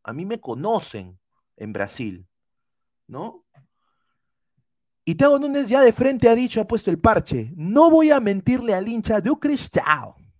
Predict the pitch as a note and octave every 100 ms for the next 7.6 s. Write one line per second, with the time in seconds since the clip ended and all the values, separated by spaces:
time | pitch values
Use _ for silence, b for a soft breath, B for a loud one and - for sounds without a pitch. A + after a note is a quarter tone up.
0 | _ _ _ _ _ _ A3 D4+ D#4 C4
1 | B3+ D4+ D#4 C4+ - C#4+ C4 - B3 C4
2 | G3 - D4 - - - C3 - _ _
3 | G#2+ A#2+ A2 - _ - A#3+ A#3 A#3+ G3
4 | G#3 G3 F#3+ G3 E3+ C#3+ A#2 A2 E3 D3+
5 | G#2 _ _ _ _ _ D#3 C#3 C3+ G3
6 | F#3 F#3+ D3+ A#2+ C#3 D#3 D3+ B2+ A2+ -
7 | G2+ A#2 A#2 G2 -